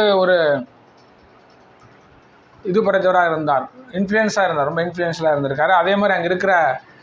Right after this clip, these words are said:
ஒரு சர்வகலாசாலை, அந்த யூனிவர்சிட்டி, அதனுடைய வைஸ் சான்சலராக கூட இருந்திருக்காரு. இவருக்கு நிறைய சிஷ்யர்கள், அதுல மிகவும் பிரபலமானவர்கள்னு சொன்னாக்கா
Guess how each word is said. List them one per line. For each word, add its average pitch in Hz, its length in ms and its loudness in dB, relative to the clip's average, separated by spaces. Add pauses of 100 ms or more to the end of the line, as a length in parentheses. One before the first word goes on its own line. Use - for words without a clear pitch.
(240)
ஒரு 165 160 0 (800)
சர்வகலாசாலை, 180 840 0
அந்த 170 200 -2
யூனிவர்சிட்டி, 180 440 -2 (320)
அதனுடைய 180 440 2
வைஸ் 208 340 0
சான்சலராக 185 380 0
கூட 175 160 0
இருந்திருக்காரு. 151 480 -2 (520)
இவருக்கு 190 360 0 (380)
நிறைய 233 320 2
சிஷ்யர்கள், 190 440 0 (340)
அதுல 175 240 -2
மிகவும் 233 260 2
பிரபலமானவர்கள்னு 214 680 2
சொன்னாக்கா 202 240 2